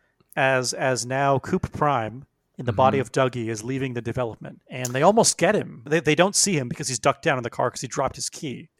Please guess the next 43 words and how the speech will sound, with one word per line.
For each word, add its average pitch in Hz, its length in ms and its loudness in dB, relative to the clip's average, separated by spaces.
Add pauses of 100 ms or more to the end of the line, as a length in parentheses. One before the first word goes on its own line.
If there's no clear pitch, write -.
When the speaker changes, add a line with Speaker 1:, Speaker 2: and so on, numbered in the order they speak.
(140)
Speaker 1:
uh, 131 420 2
a 147 120 -6
room 180 280 2
key 143 240 -6
to 143 160 0
a 127 80 2
room 151 360 2
in 135 480 -6 (440)
Twin 139 180 -2
Peaks. - 380 -6
Speaker 2:
Twin 131 240 2
Peaks. 143 320 2
So, 139 480 4
I 123 40 2
mean, 127 200 2
you 135 160 6
know, 135 400 6
that's 135 200 0
another, 131 320 4
I 127 80 4
think 143 140 2
that's, 131 220 4
that's - 240 2
just - 240 -4
a, 101 260 0 (640)
you 240 140 4
know, 139 180 8
it's 135 220 2
Lynch 117 540 0 (180)
helping 131 380 0
the 127 120 2
audience 107 760 -2 (140)
as 107 180 -8
he 113 60 -6
always 117 280 -2
does. 104 400 -6 (100)
And 110 160 -8 (680)
Speaker 1:
I 165 100 8
didn't 185 160 4
feel 156 240 4
that 143 140 -2
it - 40 2
was 123 200 -2